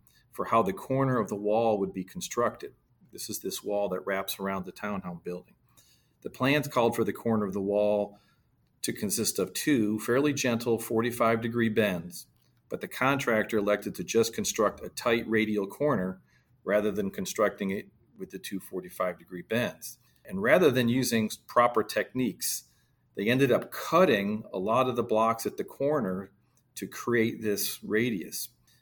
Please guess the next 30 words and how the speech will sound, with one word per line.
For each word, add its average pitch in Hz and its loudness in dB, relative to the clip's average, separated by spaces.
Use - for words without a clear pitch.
And 101 -2
this 110 0
block 110 2
cutting 98 0
effectively 104 0
eliminated 110 2
the 101 -4
block-to-block 104 2
connectivity 156 0
and 101 -4
that 98 -2
interlocking 107 0
nature 107 -2
of 92 -6
the 98 -4
blocks, 92 -2
which - -6
is 95 -4
created 101 0
by 95 -2
the 92 -6
fiberglass 92 -6
pins. 104 -6
As 101 -6
a 104 -2
result, 104 4
over 104 -4
time, 120 -2
the 95 -2
blocks 107 0